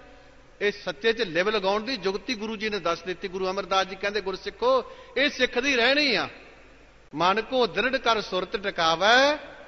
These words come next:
ਪ੍ਰਾਤ ਹੋਤ ਲਓ ਨਾਮ ਅਲਾਵੈ।" ਮਹਾਰਾਜ ਕਹਿੰਦੇ, ਮਨ ਨੂੰ ਇਕਾਗਰ ਕਰਕੇ, ਚੌਂਕੜਾ ਮਾਰ ਕਰਕੇ ਗੁਰਸਿੱਖ ਬੈਠ ਜਾਵੇ, ਸਵੇਰ ਹੁੰਦਿਆਂ ਤੱਕ ਨਾਮ ਦਾ ਉਚਾਰਨ ਕਰੇ।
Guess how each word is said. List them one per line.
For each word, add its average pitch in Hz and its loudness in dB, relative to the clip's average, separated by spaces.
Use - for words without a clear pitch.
ਪ੍ਰਾਤ 247 6
ਹੋਤ 220 4
ਲਓ 269 6
ਨਾਮ 190 6
ਅਲਾਵੈ।" 180 6
ਮਹਾਰਾਜ 185 2
ਕਹਿੰਦੇ, 220 -2
ਮਨ 185 0
ਨੂੰ 214 -2
ਇਕਾਗਰ 247 2
ਕਰਕੇ, 208 -2
ਚੌਂਕੜਾ 247 0
ਮਾਰ 190 2
ਕਰਕੇ 196 -2
ਗੁਰਸਿੱਖ 233 -2
ਬੈਠ 180 4
ਜਾਵੇ, 196 2
ਸਵੇਰ 226 6
ਹੁੰਦਿਆਂ 214 -2
ਤੱਕ 208 -4
ਨਾਮ 175 -2
ਦਾ 175 0
ਉਚਾਰਨ 156 -4
ਕਰੇ। 131 -12